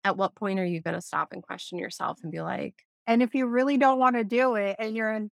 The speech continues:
Speaker 2: such an empowering community,
Speaker 1: Mm-hmm.
Speaker 2: why the fuck are you doing it?
Speaker 1: Why would you do that?
Speaker 2: Why are you being coerced into doing this if you're
Speaker 1: Mm.
Speaker 2: feeling so fucking empowered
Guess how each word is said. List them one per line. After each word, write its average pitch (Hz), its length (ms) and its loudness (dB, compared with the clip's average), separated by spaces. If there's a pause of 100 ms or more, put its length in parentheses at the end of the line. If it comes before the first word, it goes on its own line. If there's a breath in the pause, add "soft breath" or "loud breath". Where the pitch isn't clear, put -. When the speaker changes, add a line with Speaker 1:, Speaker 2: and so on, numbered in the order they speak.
(140)
Speaker 2:
such - 280 -2
an 247 120 0
empowering 214 640 2
community, 190 760 -2 (140)
Speaker 1:
Mm-hmm. 175 320 -6
Speaker 2:
why 214 260 6
the 262 140 6 (160)
fuck 262 240 4
are 254 60 4
you 220 180 0
doing 220 380 2
it? 160 160 -6 (180)
Speaker 1:
Why 170 180 4
would 165 180 -2
you 165 60 -8
do 165 160 -6
that? 147 280 0 (480)
Speaker 2:
Why 233 340 4
are 277 100 2
you 247 240 -2
being 240 260 -2
coerced 220 720 -4
into 214 320 -2
doing 208 400 4
this 175 240 0
if 202 140 -10
you're 190 100 -2 (160)
Speaker 1:
Mm. 214 80 2
Speaker 2:
feeling 208 200 0
so 196 320 2
fucking 196 420 0
empowered 175 680 4